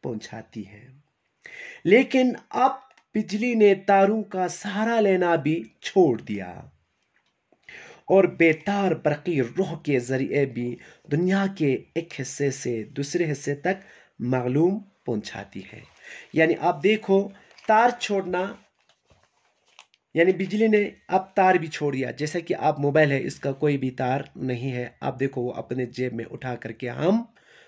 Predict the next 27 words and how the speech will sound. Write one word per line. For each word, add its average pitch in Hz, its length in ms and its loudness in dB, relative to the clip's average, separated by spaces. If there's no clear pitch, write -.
आराम 131 260 2
के 120 100 -8
साथ 120 160 -8
इस्तेमाल 110 480 -6
कर 117 140 -12
सकता 160 600 -2
है। 123 100 -6
इस - 240 -10
तरह 156 120 -4
से 160 100 -6
बहुत 147 340 0
सी 135 80 -6
चीज़ें 107 380 -8
जो 95 120 -14
है, 104 180 -20
ठीक। 247 280 0
अब 254 260 2
बिजली 254 400 4
ने 240 180 10
तारों 220 480 4
का 220 140 0
सहारा 202 560 0
लेना 185 380 0
भी 180 240 -2
छोड़ 190 400 -2
दिया 165 340 4
और 233 380 8